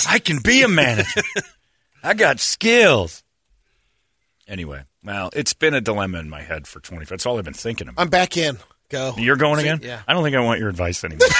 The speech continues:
Speaker 1: You're the <laughs> worst lawyer I've ever known. Yeah, it's, it's, uh, but it, yeah, the history of it, and I can mentally picture, like, being in the state and hearing the players talking and stuff. I think that's the thing I want.
Speaker 2: Everything.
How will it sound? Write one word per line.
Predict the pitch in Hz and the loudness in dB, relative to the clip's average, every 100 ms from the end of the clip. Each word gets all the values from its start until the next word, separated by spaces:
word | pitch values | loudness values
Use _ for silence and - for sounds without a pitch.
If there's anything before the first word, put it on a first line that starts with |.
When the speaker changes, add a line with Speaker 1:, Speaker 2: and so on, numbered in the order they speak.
| - | 4
Speaker 1:
You're | - | 4
the | - 466 403 427 - 440 381 - - - | 4 4 4 4 4 2 2 2 0 2
<laughs> | |
worst | - - | 0 2
lawyer | - - 104 98 | 2 2 4 2
I've | 90 | 2
ever | 92 92 | 0 0
known. | 90 92 87 - _ - - _ _ _ _ _ _ _ _ _ _ _ _ _ _ | -2 -2 -4 -10 _ -18 -18 _ _ _ _ _ _ _ _ _ _ _ _ _ _
Yeah, | 101 80 80 | -12 -10 -6
it's, | 104 - - | -2 0 2
it's, | 110 - - _ | 2 2 -6 _
uh, | 101 | -8
but | 92 98 | -6 -6
it, | 95 | -4
yeah, | 101 98 | -4 -2
the | 78 | -2
history | 76 107 - 73 | -2 -2 -2 -6
of | |
it, | 71 | -4
and | 123 131 | 2 4
I | 123 | 2
can | - 135 | 2 2
mentally | 143 185 - 147 | 2 2 2 2
picture, | 113 135 135 - 107 87 - _ _ _ _ _ _ _ | 2 0 0 0 -2 -2 -10 _ _ _ _ _ _ _
like, | 110 82 | -6 -4
being | 80 120 117 104 | 0 2 2 2
in | 95 | 0
the | |
state | 87 - 110 107 | -4 -4 -4 -2
and | 101 85 | -4 -4
hearing | - 135 143 139 107 90 | -2 2 2 2 -2 -6
the | 87 | -10
players | - 110 107 85 - | -2 0 0 -2 -4
talking | 87 95 95 73 | -4 -4 -4 -8
and | 67 | -16
stuff. | - - - | -20 -20 -16
I | 85 | -10
think | 95 104 | -10 -8
that's | 80 123 151 - | 0 0 0 -4
the | 117 | -4
thing | - 107 | -2 0
I | 95 | -2
want. | 82 82 67 _ | -4 -8 -12 _
Speaker 2:
Everything. | 190 - 180 170 147 131 | 2 4 4 2 0 -2